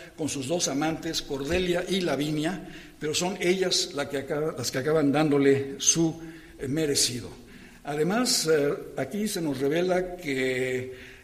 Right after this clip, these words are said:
eh, Leo Casares es el autor de una telenovela llamada Los Novios, que es la novela donde aparecen su padre y su madre, que hemos leído como cuento, pero en realidad es una telenovela de este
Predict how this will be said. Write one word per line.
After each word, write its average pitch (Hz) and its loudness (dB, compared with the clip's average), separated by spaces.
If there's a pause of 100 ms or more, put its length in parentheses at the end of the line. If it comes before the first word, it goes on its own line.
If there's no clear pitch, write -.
(140)
eh, 139 2
Leo 180 2
Casares 175 2
es 180 0
el 170 -2
autor 147 4
de 143 2
una 170 2
telenovela 147 4
llamada 147 4
Los 190 6
Novios, 202 4 (420)
que 165 2
es 175 2
la 170 2
novela 151 4
donde 143 0
aparecen 135 -2
su 131 -6
padre 143 0
y 123 -2
su 147 0
madre, 143 2
que 143 -4
hemos 147 -2
leído 147 -2
como 151 -4
cuento, 175 0
pero 170 -4
en 147 0
realidad 185 4
es 190 -4
una 165 -2 (240)
telenovela 139 2
de 127 -6
este 131 -4